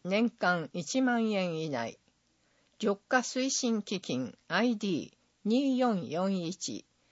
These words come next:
皆さんからの寄付金と市の積立金により、緑化事業を推進しています。ご協力をお願いします。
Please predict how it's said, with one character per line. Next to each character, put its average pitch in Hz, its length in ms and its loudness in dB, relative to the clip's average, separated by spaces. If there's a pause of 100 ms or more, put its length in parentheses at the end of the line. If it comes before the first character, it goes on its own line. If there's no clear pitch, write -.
(240)
皆 240 280 2
さ 202 180 0
ん 180 80 -2
か 165 160 -2
ら 170 160 2
の 139 240 -2
寄 - 180 -2
付 262 160 0
金 208 300 -2
と 180 320 2 (160)
市 269 220 2
の 175 280 2
積 214 260 0
立 233 400 -2
金 196 300 -2
に 180 140 -2
よ 170 160 0
り、 165 260 -2 (280)
緑 196 200 0
化 254 240 0
事 247 200 0
業 185 220 0
を 151 240 2
推 226 280 -2
進 190 320 -2
し - 120 -6
て 170 120 -2
い 156 140 -4
ま 135 120 -2
す。 - 240 -10 (320)
ご 185 140 0
協 240 240 4
力 208 340 0
を 220 140 4
お 180 80 -2
願 160 320 0
い 151 60 -4
し - 160 -4
ま 131 180 -2
す。 - 260 -10